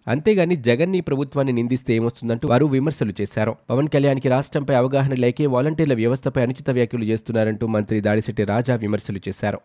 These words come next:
రాష్ట్రాన్ని కాపాడండి, దేశాన్ని రక్షించండి నినాదంతో సీపీఐ ఆధ్వర్యంలో ఆగస్టు పదహారు నుంచి సెప్టెంబర్ ఆరవ తేదీ వరకు రాష్ట్ర వ్యాప్తంగా బస్సు యాత్ర నిర్వహిస్తున్నట్లు ఆ పార్టీ రాష్ట్ర సహాయ కార్యదర్శి ముప్పాల నాగేశ్వరరావు చెప్పారు. విజయవాడలో విలేకరులతో మాట్లాడుతూ, కేంద్రంలో మోదీ, రాష్ట్రంలో జగన్ ప్రభుత్వాలు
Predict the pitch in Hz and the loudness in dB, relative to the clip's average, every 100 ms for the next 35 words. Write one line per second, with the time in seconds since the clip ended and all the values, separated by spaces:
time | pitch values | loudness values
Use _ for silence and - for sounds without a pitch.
0 | _ 120 131 - 139 131 113 123 123 139 | _ 0 0 2 2 2 0 -2 0 0
1 | 123 131 175 123 123 131 123 113 110 - | 0 2 2 4 2 2 0 0 -2 -6
2 | 123 127 117 113 107 113 107 107 175 - | -4 0 0 0 2 2 2 0 -4 -2
3 | 156 151 147 135 117 110 113 107 110 107 | -2 0 0 0 -2 -2 -4 -2 -2 -2
4 | 117 - 107 104 113 104 107 175 - 127 | -2 -4 -4 -2 -2 -4 -4 -4 -4 -2
5 | 123 113 107 117 123 143 127 101 98 101 | 0 0 0 0 0 0 -2 -2 -2 -2
6 | 196 226 - - - 143 - 151 117 - | -2 -4 -6 -10 -4 -2 0 0 0 -2
7 | 110 127 123 113 147 135 127 113 107 113 | -2 0 0 -2 0 -2 0 -2 -2 -4
8 | 107 107 107 117 180 - - 107 107 113 | -6 -4 -4 -2 -6 -6 -6 -4 -2 -2
9 | - 110 110 110 110 110 - 139 127 104 | 0 -2 -2 -4 -4 -4 -2 -2 0 0
10 | 101 98 98 135 120 113 143 120 107 120 | -2 -2 -4 -2 -2 0 0 2 0 -2
11 | - 113 98 - 95 101 104 - - - | -4 -4 -2 -4 -6 -4 -4 -6 -14 -8
12 | - 143 202 180 131 147 123 143 151 131 | -2 2 4 4 2 2 2 2 0 -2
13 | 117 113 107 104 110 110 214 - 170 208 | -2 -2 -2 -2 -4 -2 -2 0 0 0
14 | 202 175 143 120 127 190 202 117 117 - | -2 -2 0 0 0 -2 0 0 -2 -4
15 | 120 113 104 110 170 143 110 107 107 107 | 0 0 2 0 -2 -4 -4 -4 -2 -2
16 | 202 | -2